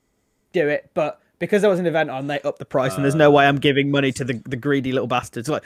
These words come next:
Speaker 1: normally to Budapest, it's, like, a hundred quid. But
Speaker 2: That
Speaker 1: I'm
Speaker 2: makes
Speaker 1: not, I'm not
Speaker 2: sense.
Speaker 1: giving money to con-, the consumers, to consumers who, uh, did it. But we got it for the similar price. But I didn't mind traveling, it's fine. Like, long, long trips, I don't really, I don't, I'm not really too bothered by them. Okay,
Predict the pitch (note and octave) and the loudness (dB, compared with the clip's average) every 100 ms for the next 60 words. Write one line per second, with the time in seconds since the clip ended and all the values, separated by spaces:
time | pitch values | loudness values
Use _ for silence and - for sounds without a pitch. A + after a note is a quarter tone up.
0 | - F3 F#3+ A#3 G3+ F3 D3+ E3+ D3+ B2 | -10 0 4 6 6 2 0 -4 -4 -8
1 | C3+ D3+ D3 C#3 C#3+ D3 _ _ _ _ | -8 -6 -6 -2 -2 -4 _ _ _ _
2 | _ _ _ _ _ D3 D#3+ E3 E3+ D#3 | _ _ _ _ _ -4 -4 -4 -4 -2
3 | E3+ C#3+ D3+ E3 D#3+ D#3 D#3 - D#3 C#3 | -2 -4 -2 -2 -2 -2 -2 -4 -6 -6
4 | - D#3+ - D3+ C#3+ D3 - - - - | -6 -4 2 4 4 2 -2 -10 -8 -6
5 | D3 D3 - D3 C#3+ C3+ C#3+ C3+ B2+ B2+ | -2 -2 -2 -2 0 0 2 4 4 4
6 | A2+ _ - C3+ - _ - F#3+ F#3 E3+ | 0 _ -6 -6 -6 _ -4 -2 0 -2
7 | C#3+ C#3 - G2+ - _ - G3 A3+ G#3 | -4 -10 -12 -16 -18 _ -4 0 4 4
8 | C#3 G#2+ - - - - - - - _ | 2 -2 -6 -18 -20 -20 -20 -20 -20 _
9 | A#2+ G2 _ _ _ _ _ - F3+ F3 | -4 -4 _ _ _ _ _ -6 0 0
10 | D#3 D#3 D3 D3 A#2+ A#2+ A2+ G2 - B2+ | 2 -2 -2 -6 -8 -8 -8 -10 -12 -12
11 | - A#2+ A2+ F2 - F#2+ F2+ G#2 F2+ G2 | -12 -12 -12 -14 -14 -16 -16 -18 -18 -20
12 | _ _ - B2+ | _ _ -12 -10